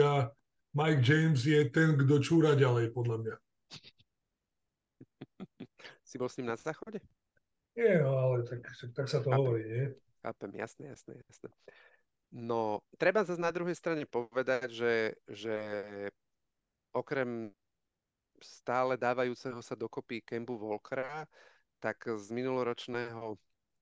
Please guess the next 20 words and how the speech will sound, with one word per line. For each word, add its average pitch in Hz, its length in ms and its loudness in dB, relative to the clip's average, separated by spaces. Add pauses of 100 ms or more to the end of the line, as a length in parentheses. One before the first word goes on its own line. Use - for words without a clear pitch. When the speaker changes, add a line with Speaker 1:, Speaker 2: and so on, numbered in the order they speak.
(580)
Speaker 2:
z 117 80 -18
minuloročnej 123 480 -4
zostavy 120 760 -4
im 107 200 -10
chýba 110 400 -2
dôležitý 110 600 -6
hráč 110 440 -4
Jordan 113 360 -4
Lloyd, 104 400 -4 (1080)
ktorý 120 840 -4
je 120 400 0 (200)
po, 113 420 0 (600)
<laughs> - 300 -16 (480)
ktorý 127 400 0
je 127 80 0
po 127 180 2 (540)
operácii, 120 1000 -2
e, - 0 - (400)
chrbtice 151 880 -4 (480)
a 107 100 2